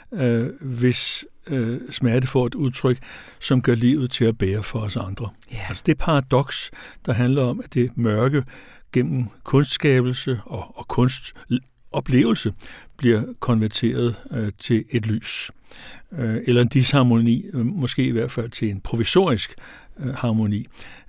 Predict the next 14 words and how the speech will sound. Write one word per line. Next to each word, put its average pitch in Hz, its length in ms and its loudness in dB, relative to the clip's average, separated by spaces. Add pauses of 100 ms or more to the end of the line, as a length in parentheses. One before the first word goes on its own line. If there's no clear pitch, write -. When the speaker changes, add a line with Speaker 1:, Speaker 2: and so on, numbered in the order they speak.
Speaker 1:
Øh, 113 260 -2 (120)
det 147 100 0
synes 156 220 2
jeg 143 60 2
er 123 40 2
gennemgående 120 640 2
hos, 101 420 -6 (160)
øh, 123 120 -4
mange 120 280 0
store 117 300 0
forfattere. 110 560 -6 (540)
Altså - 160 -8
Tove 113 300 4
Meyer, 131 420 2